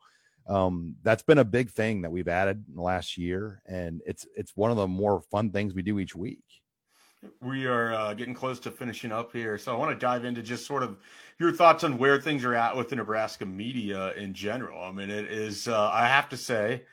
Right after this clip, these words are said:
Speaker 2: just guessing, quite a bit larger than when you first started, uh, back in the early two thousands. Is that fair?
Speaker 1: <laughs> Yeah. I mean, it was obviously just the five T V stations, or I get the two in Lincoln and the four in Omaha, the, the, the Fox forty-two came around, and then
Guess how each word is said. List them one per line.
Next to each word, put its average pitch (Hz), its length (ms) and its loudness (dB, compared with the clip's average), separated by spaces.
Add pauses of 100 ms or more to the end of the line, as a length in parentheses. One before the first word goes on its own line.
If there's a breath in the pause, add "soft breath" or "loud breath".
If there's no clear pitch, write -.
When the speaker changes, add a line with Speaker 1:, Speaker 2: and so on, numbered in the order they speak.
(200 soft breath)
Speaker 2:
just 120 220 -2
guessing, 123 480 0 (360 soft breath)
quite 208 140 10
a - 20 0
bit 202 160 6
larger 151 460 8 (120)
than 143 280 2
when 139 120 4
you 135 140 2
first 143 300 0
started, 131 440 4
uh, 123 220 6
back 120 300 -2
in 123 80 -4
the 117 100 -2
early 120 260 -2
two 127 160 -10
thousands. 127 480 -2
Is 107 100 -12
that 117 160 -4
fair? 143 200 -6 (160)
Speaker 1:
<laughs> - 540 0 (360 loud breath)
Yeah. 113 320 0 (340 soft breath)
I 123 40 -4
mean, 131 140 4
it 135 60 4
was 110 360 0 (340)
obviously 135 440 4
just 110 200 0
the 107 60 -4
five 113 380 6
T 117 120 -2
V 107 160 0
stations, 104 640 0
or 90 340 0
I 95 60 -4
get 95 200 -10
the 95 80 -6
two 123 200 2
in 107 80 2
Lincoln 104 300 0
and 95 80 -2
the 85 40 -4
four 104 220 2
in 92 100 4
Omaha, 90 360 2
the, 95 120 0
the, 92 300 -2
the 95 140 -4 (160)
Fox 104 200 2
forty-two 107 420 -2
came 101 200 -2
around, 110 320 0
and 95 80 -2
then 90 240 -2